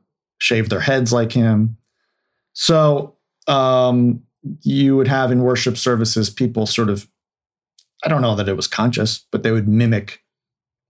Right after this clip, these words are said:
the way he would sort of sway at the front or move his body. So, and, you know, ag-, again, th-, there was a lot of language that was picked up. And so he was, you're right, he was a very powerful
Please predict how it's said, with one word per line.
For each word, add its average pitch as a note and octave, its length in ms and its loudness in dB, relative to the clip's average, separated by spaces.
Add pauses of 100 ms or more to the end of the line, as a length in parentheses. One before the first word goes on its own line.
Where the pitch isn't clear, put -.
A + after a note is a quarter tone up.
(260)
the A2+ 100 0
way A2 220 0
he A2 180 0
would A2 280 0
sort G#2+ 180 -4
of G#2 80 -6
sway G#2+ 420 0
at G#2+ 120 -4
the G#2+ 60 -2
front A#2 440 0
or G2+ 260 -4 (600)
move A2 160 0
his A2 100 0
body. C#3 460 -2
So, B2+ 480 0 (640)
and, B2 300 2
you C3 80 2
know, A#2 260 2
ag-, A#2 180 0
again, A#2 360 0
th-, G#2 160 -4
there G#2 100 0
was G#2 120 -2
a G#2+ 40 0
lot G#2+ 200 0
of G2 260 -6 (760)
language A#2+ 680 0
that F#2+ 240 -4 (100)
was G2+ 140 -2
picked - 320 -6
up. - 200 -4
And G#2 140 0
so A2+ 440 0 (600)
he F3 280 2
was, D3 840 2 (160)
you're B2+ 320 0
right, B2+ 280 2
he A#2 180 0
was A2 200 0
a A2 80 0
very A2 280 0
powerful A2+ 840 -2